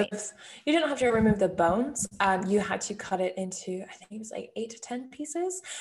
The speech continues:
Speaker 2: And then you had to, um, you had to, like, trim the fat off of it, like, make them look pretty and presentable, because those were the exact same ones you're gonna use for your recipes.
Speaker 1: Okay. I watched a video over the weekend of, um,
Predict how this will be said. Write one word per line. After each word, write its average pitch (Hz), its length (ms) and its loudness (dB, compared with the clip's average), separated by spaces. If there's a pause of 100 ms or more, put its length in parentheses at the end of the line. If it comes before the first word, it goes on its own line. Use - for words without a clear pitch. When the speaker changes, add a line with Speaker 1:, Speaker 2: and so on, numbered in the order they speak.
(180)
Speaker 2:
And 214 180 4
then 208 140 4
you 208 60 2
had 202 280 0
to, 196 640 -4
um, 175 400 -2
you 185 80 -8
had 196 120 -6
to, 196 80 -8
like, 185 220 -8
trim 185 300 -4
the 180 80 -4
fat 175 260 -4
off 170 200 -6
of 175 60 -16 (120)
it, 170 240 -4
like, 170 180 -8
make 175 160 -8
them 170 120 -10
look 165 200 -12
pretty 175 240 -6
and 165 120 -8
presentable, 214 500 -6
because 220 320 -6
those 190 180 -2
were 185 120 -6
the 180 80 -6
exact 214 340 -6
same 202 180 -2
ones 180 240 -4
you're 180 120 -4
gonna 175 160 -6
use 165 560 -4 (420)
for 185 220 6
your 170 100 4
recipes. - 760 -4 (920)
Speaker 1:
Okay. 240 380 2 (720)
I 254 260 6
watched 262 520 2
a 247 240 2
video 214 460 2
over 220 220 -4
the 220 100 -6
weekend 202 500 -6 (100)
of, 208 280 -6
um, 196 340 -6